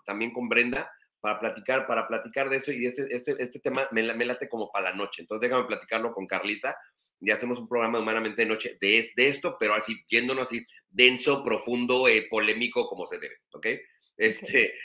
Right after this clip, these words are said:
Speaker 1: dice George, gracias, George Palaz, dice, "Hola, Humanamente, saludos, Indra y José, buen fin de semana."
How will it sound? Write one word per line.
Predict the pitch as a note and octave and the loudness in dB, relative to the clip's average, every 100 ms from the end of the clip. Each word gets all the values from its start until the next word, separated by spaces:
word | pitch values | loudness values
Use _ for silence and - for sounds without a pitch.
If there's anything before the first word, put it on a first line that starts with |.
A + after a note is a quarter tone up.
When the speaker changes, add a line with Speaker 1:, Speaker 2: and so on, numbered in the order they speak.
| - | -10
Speaker 1:
dice | A2+ C#3+ C#3+ D3+ C#3+ B2 B2+ | 2 2 4 6 6 4 0
George, | D3 E3 D3+ - | 6 6 6 4
gracias, | C#3 C#3+ C3+ C3 | 6 6 4 2
George | C#3+ C#3+ | 2 2
Palaz, | C3+ C3 | 2 2
dice, | C3 C3 | 0 2
"Hola, | F3+ F#3+ | 4 6
Humanamente, | F#3+ F3+ F3+ F3 | 4 2 4 0
saludos, | - F3 F3 E3+ | 0 -2 -2 -2
Indra | E3+ E3+ | -4 -2
y | E3 | -4
José, | C#3+ D3+ | -2 0
buen | D3+ D3+ | 2 0
fin | D#3 D3+ | -2 -6
de | |
semana." | C#3 C3+ C#3+ | -4 -2 -2